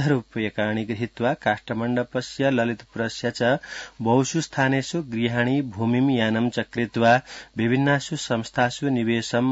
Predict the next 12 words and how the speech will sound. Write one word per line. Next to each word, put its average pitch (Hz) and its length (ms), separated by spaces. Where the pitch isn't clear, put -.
विभिन्नानां 113 800
जनानां 110 460
नामनि 107 560
भूमिं 127 360
चलाचल 127 480
सम्पदं 113 1200
च 131 320
गोपायित्वा 117 880
स्रोतो 123 540
रहितायाः 110 760
अवैधानिक 131 840
सम्पत्तेः 110 840